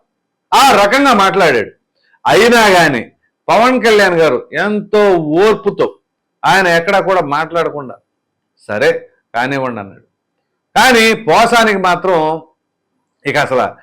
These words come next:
ఏమి తేడా లేదు, ఇష్టం వచ్చినట్లుగా మాట్లాడతాం. మరి ఎవరు మాట్లాడమన్నారు, ఎందుకు మాట్లాడుతున్నారు ఏంటో ఎవరికి తెలియదు. కానీ అది నిజంగా జగన్మోహన్ రెడ్డి గారు ఏమైనా స్క్రిప్ట్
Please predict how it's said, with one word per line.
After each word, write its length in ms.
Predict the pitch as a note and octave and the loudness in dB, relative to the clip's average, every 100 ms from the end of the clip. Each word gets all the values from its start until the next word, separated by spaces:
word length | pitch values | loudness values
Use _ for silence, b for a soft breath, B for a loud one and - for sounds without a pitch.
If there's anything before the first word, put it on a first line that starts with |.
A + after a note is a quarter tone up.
| b b | b b
ఏమి 240 | C3 G#3 A3+ | -2 0 2
తేడా 260 | F3 F3 | 2 2
లేదు, 180 | F3+ D3+ | 2 0
ఇష్టం 380 | E3 E3+ - F3 | -4 -8 -6 -4
వచ్చినట్లుగా 520 | D3 C#3+ C#3+ D3 F#3+ | -4 -6 -8 -4 -4
మాట్లాడతాం. 640 | D3 B2+ A#2+ A#2 F#2+ - D2+ _ _ _ _ _ _ _ | -4 -6 -6 -6 -6 -12 _ _ _ _ _ _ _ _
మరి 140 | E3 G3 | 0 2
ఎవరు 240 | C#3 D#3+ G#3+ | 2 2 2
మాట్లాడమన్నారు, 800 | G3+ F3+ D3+ C#3+ B2+ B2 A#2+ D#3 | 0 0 0 -2 -2 -4 -6 -6
ఎందుకు 360 | D3+ C3 F3+ | -6 -8 -6
మాట్లాడుతున్నారు 760 | G3 F3 D3 C3+ - B2 A#2+ C3 | -6 -6 -6 -8 -8 -12 -12 -10
ఏంటో 360 | D3+ B2+ C#3 D3 | -8 -10 -8 -8
ఎవరికి 340 | A#2+ A2 B2 - | -6 -8 -10 -18
తెలియదు. 220 | G2+ G2 | -20 -20
కానీ 120 | G2 _ b b B2+ | -20 _ b b -4
అది 120 | C3+ | -2
నిజంగా 280 | B2+ F3 F#3 | -2 -4 -2
జగన్మోహన్ 440 | D3 E3+ F3 F3 | -2 -2 -4 -4
రెడ్డి 140 | D#3+ | -2
గారు 340 | D#3+ E3 E3+ D#3 | 0 2 2 2
ఏమైనా 240 | D3 D3 | 0 -4
స్క్రిప్ట్ 280 | C#3 C#3 C3+ | -8 -10 -4